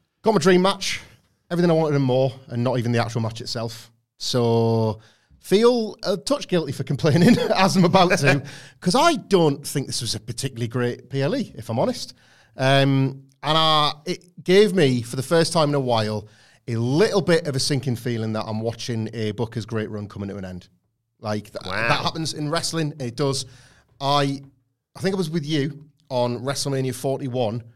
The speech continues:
Speaker 1: being, like, probably Triple H's season finale, just roughly on how long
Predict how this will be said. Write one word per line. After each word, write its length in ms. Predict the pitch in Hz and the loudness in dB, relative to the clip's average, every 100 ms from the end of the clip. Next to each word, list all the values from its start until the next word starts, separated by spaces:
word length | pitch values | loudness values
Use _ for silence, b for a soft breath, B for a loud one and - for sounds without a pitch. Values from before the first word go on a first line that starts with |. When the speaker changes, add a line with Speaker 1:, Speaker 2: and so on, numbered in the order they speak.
| b _ | b _
Speaker 1:
being, 480 | - 120 117 113 113 | -6 -2 -2 -2 -4
like, 280 | 113 117 117 | -6 -8 -8
probably 460 | - 147 143 123 123 | -12 -4 -4 -4 -6
Triple 320 | 117 117 120 | -6 -8 -8
H's 200 | 110 117 | -8 -10
season 300 | - 113 113 | -10 -8 -8
finale, 340 | 113 113 98 | -8 -8 -6
just 160 | 113 202 | -6 -4
roughly 280 | 240 202 190 | -2 0 0
on 100 | 147 | -2
how 140 | 147 | 0
long 340 | 135 127 113 | 0 -2 -4